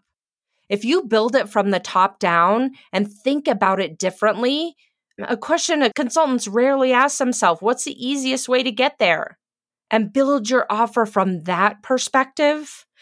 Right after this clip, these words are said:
it's going to be so much more valuable for that client and ultimately for your own business model. So ask yourself, if you have an offer,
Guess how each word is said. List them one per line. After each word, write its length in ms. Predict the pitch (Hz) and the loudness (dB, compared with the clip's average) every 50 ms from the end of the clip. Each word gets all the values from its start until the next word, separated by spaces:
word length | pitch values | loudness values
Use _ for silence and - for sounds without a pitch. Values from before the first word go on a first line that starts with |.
| - - - | -20 -8 -6
it's 160 | 214 208 - | -6 -6 -6
going 300 | - 226 226 233 240 233 | -4 -2 0 2 2 2
to 100 | 233 226 | 2 0
be 160 | 190 202 185 | 0 -2 -4
so 340 | - - - 214 196 202 202 | -4 -2 0 0 2 2 2
much 240 | 196 196 196 196 - | 2 0 0 -2 -4
more 400 | 185 165 180 196 185 180 175 170 | -6 -4 -2 0 2 2 2 2
valuable 640 | 156 156 170 156 165 180 190 190 185 170 165 170 | 0 -2 0 2 2 2 2 0 -2 -2 -2 -2
for 160 | 160 - - 170 | -2 0 0 0
that 200 | 165 156 156 - | 0 0 -2 -2
client 580 | - - - 170 156 165 170 196 240 285 285 - _ _ _ _ _ _ | -6 -4 -2 0 0 0 0 2 0 0 -2 -4 _ _ _ _ _ _
and 160 | - 208 202 202 | -2 -2 0 2
ultimately 640 | - 233 240 233 - - 220 208 190 175 175 185 180 | 2 2 2 2 0 0 0 0 2 2 0 -2 -4
for 200 | 170 - 185 175 | -2 -2 -2 0
your 320 | 175 180 196 196 180 - | 2 2 2 2 2 2
own 240 | - 190 185 180 170 | 0 -2 -2 -2 -2
business 460 | 160 170 165 156 165 156 147 143 - | -2 -2 -2 -2 -4 -6 -6 -6 -8
model. 480 | - 135 131 120 98 95 - - - _ _ _ _ _ _ _ _ _ _ _ _ _ _ _ _ _ | -8 -10 -10 -8 -8 -8 -10 -10 -12 _ _ _ _ _ _ _ _ _ _ _ _ _ _ _ _ _
So 160 | - - 202 - | -6 -6 -4 0
ask 320 | 208 240 277 277 - - 330 | 0 0 0 0 -2 -6 -6
yourself, 300 | 311 - - 240 196 208 | -6 0 0 0 0 0
if 140 | 214 214 226 | -2 -4 -2
you 100 | 240 233 | -4 -4
have 260 | 226 - 247 262 254 | -2 0 -2 0 2
an 80 | 233 202 | 2 2
offer, 560 | 185 175 170 170 - 190 190 202 220 247 254 | 4 2 2 2 0 0 2 2 0 0 -4